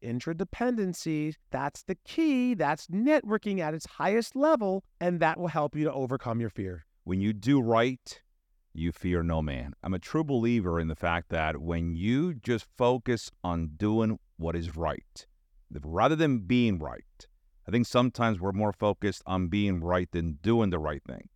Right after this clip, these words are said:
Speaker 2: But when you do that, you fear no man. And I'll tell you that the seventy-six percent stat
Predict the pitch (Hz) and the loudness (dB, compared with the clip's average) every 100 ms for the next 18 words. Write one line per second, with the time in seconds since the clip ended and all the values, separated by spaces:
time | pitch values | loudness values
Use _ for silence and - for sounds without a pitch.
0 | _ - 90 107 127 143 135 131 127 _ | _ -6 -2 0 0 0 0 0 -4 _
1 | _ - 107 - - 107 101 98 87 87 | _ -4 -4 -4 -6 -2 -2 -2 -4 -2
2 | 85 78 76 71 _ _ 90 117 - 123 | -2 -2 -2 -6 _ _ 0 0 2 2
3 | 131 90 87 76 80 - 120 147 135 - | 2 2 0 -2 -6 0 0 2 0 -2
4 | 117 - 90 - 98 87 _ _ _ - | -8 -6 -8 -2 -2 -2 _ _ _ -20
5 | - 107 98 85 | -4 -2 0 -2